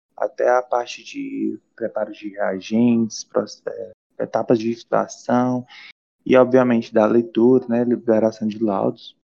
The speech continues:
Então, são diversas etapas e eu tô na parte da extração. Então, a gente trabalha com uma tecnologia de extração por beads magnéticas.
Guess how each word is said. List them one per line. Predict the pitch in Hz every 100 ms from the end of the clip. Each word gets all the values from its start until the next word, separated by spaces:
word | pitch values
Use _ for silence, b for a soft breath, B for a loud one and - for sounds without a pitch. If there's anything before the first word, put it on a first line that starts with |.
| _ _ _ _ _ _ _ _ -
Então, | 120 120 120
são | 120 123
diversas | 117 120 135 143
etapas | 139 135 127 131 143 - 165 139
e |
eu | 139
tô | 139 139
na | 135
parte | 139 135 135 135
da | 127 131 131
extração. | 131 - 143 147 - - -
Então, | _ - 127 127 _ B B _ _ _ _
a | - 113
gente | 107 117 120 - 120
trabalha | 117 113 110 107 110 110
com | 110 _ 110 107 107 107 107 104 104 107 - _ _
uma | - 110
tecnologia | - 110 107 107 107 107
de | -
extração | - - 113 110 - 107 101 101 -
por | - 104 104 104
beads | 104 107 -
magnéticas. | 104 104 117 107 139 - - 175 170 -